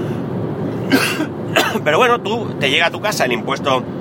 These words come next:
del vehículo, por ejemplo, eh, tú entras ahí, te da a seleccionar, eh, creo que hay tres tipos de impuestos que se pueden pagar, ¿vale? Bueno, no sé si es que habrá más impuestos, pero está el ibi,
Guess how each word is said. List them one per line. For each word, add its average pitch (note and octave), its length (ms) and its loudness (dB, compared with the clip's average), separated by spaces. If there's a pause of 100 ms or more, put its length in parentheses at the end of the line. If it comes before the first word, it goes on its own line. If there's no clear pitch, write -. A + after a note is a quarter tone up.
(880)
del B2+ 220 2
vehículo, G3 460 2
por C#3+ 120 0
ejemplo, G#3 460 2 (800)
eh, A#2 240 0
tú C#3+ 140 4
entras C3+ 340 0
ahí, G#3+ 320 0 (800)
te C#3 80 4
da C#3+ 640 4
a B2+ 60 2
seleccionar, C3+ 760 0
eh, A2 240 0
creo C#3 180 2
que C3+ 60 -2
hay C3+ 160 2
tres C3 340 0
tipos B2 280 0
de B2 60 4
impuestos B2 420 0
que A#2 80 -2
se A#2 80 -4
pueden A#2+ 240 2
pagar, F3+ 360 4 (540)
¿vale? D3+ 320 2 (240)
Bueno, A#2+ 240 4
no A2+ 160 0
sé B2+ 140 -2
si A#2+ 100 -4
es A2 60 -4
que A#2 100 0
habrá A2 220 4
más A2+ 320 0
impuestos, D3 420 0
pero A#2+ 140 0
está A2 200 2
el A2 120 0
ibi, - 320 -2